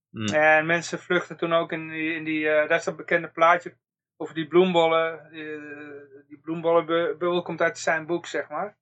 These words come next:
Speaker 1: Hmm.
Speaker 2: Dus, eh, ja, dat de waarde van alles, eh, steeg en mensen vluchten weg in dingen zoals, eh, bloembollen.
Speaker 1: Ja,
Speaker 2: Ja.
Speaker 1: het kan de raarste dingen zijn, hè, dat mensen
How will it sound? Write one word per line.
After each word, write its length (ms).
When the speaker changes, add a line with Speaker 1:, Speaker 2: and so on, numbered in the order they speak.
Speaker 1:
Hmm. 280
Speaker 2:
Dus, 200
eh, 60
ja, 140
dat 140
de 100
waarde 280
van 140
alles, 360
eh, 440
steeg 540
en 680
mensen 300
vluchten 380
weg 240
in 140
dingen 240
zoals, 440
eh, 420
bloembollen. 500
Speaker 1:
Ja, 380
Speaker 2:
Ja. 140
Speaker 1:
het 120
kan 140
de 320
raarste 380
dingen 260
zijn, 260
hè, 100
dat 100
mensen 480